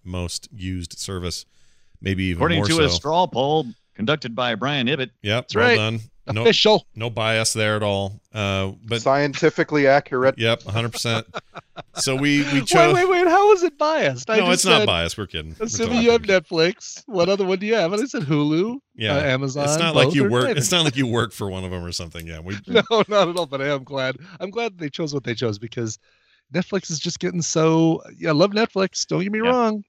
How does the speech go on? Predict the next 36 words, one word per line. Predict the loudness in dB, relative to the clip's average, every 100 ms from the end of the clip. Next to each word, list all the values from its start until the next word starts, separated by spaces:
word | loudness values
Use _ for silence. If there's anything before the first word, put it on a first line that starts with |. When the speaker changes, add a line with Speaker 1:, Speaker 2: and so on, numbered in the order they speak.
| _ 2
Speaker 3:
but, | 4 4 4
uh, | 6 6 6 2 -2 _ _ _ -10
so | 0 4 6 4
much | 2 2
more | 0
of | 2
a |
focus | 0 -2 -2 -2
on | 2
original | 2 2 0
content | -4 -4 -4 -2 0
on | 2
Netflix, | 2 -2 -2 -4 -4 -8 -10 -6
and, | -2 -2 -2 0
Speaker 2:
Yep, | 0
Speaker 3:
um, | 0
Speaker 2:
yep. | -4 -10 -4
Speaker 3:
that | -2
Speaker 4:
And | 2
Speaker 3:
doesn't | 2
Speaker 4:
they're | 2
Speaker 3:
work | 0
for | 0
Speaker 4:
also, | 0
Speaker 3:
Film | 0
Sack. | -2 -10 -14 -12
Speaker 1:
Yeah. | -12 -10 -4
Speaker 4:
they're | -2
also | -2 -4
not | -2 -2 0
licensing | -4 -4 -16 -16 -12
movies | -10 -10 -12
for | -10 -8
long | -8 -8
enough, | -8 -8 -8 _ -12
uh, | -6 -4